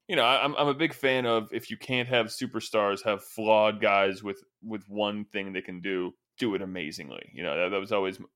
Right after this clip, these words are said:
my, why I was a proponent for keeping Rajai Davis around, why I was a proponent of keeping, uh, Yandy Diaz over Eric Gonzalez last year. You know, I mean, might as well have superlatives if you can't have stars, I guess.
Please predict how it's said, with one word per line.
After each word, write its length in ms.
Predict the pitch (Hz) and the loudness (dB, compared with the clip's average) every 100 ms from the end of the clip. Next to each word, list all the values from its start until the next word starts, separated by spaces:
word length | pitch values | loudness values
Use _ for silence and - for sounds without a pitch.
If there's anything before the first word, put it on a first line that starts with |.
| - | -8
my, 360 | 95 90 85 87 | -2 0 0 0
why 120 | 90 | -2
I 20 | |
was 120 | 85 | -2
a 60 | 87 | -8
proponent 500 | - 95 98 95 80 | -8 -8 -6 -6 -8
for 140 | - | -16
keeping 260 | - 98 85 | -12 -10 -6
Rajai 280 | 78 - - | -6 -6 -4
Davis 320 | 117 123 117 | 0 0 0
around, 500 | 113 110 104 101 98 - | 2 2 2 0 -4 -8
why 120 | 95 | -4
I 40 | 76 | -4
was 80 | 82 | -4
a 40 | 104 | -10
proponent 580 | 92 - 98 95 85 67 | -10 -8 -6 -6 -6 -6
of 180 | 78 69 _ _ | -8 -8 _ _
keeping, 460 | - 101 92 82 76 | -10 -6 -4 -4 -4
uh, 100 | 71 90 | -4 -2
Yandy 340 | 101 98 90 | -2 -2 -4
Diaz 440 | 95 110 104 101 | -2 0 0 0
over 140 | 95 90 | -2 0
Eric 240 | 98 90 | -2 -2
Gonzalez 560 | 78 87 110 120 117 110 | -6 2 6 8 6 4
last 360 | 120 123 123 | 6 6 2
year. 380 | 120 120 113 113 _ - | 0 2 2 -2 _ -6
You 80 | 113 | -2
know, 60 | |
I 100 | 92 | -2
mean, 300 | 95 92 87 - | -4 -8 -12 -4
might 160 | 120 131 | 2 2
as 100 | 123 | 2
well 180 | 120 110 | 0 2
have 160 | 107 | 2
superlatives 640 | - - 117 107 95 90 92 | 0 -4 0 2 2 -2 -4
if 100 | 90 | -12
you 60 | 90 | -10
can't 240 | 104 78 | -6 -4
have 200 | 76 76 | -4 -8
stars, 420 | - 76 50 - - | -8 -8 -8 -10 -18
I 40 | |
guess. 340 | 58 50 - | -18 -20 -20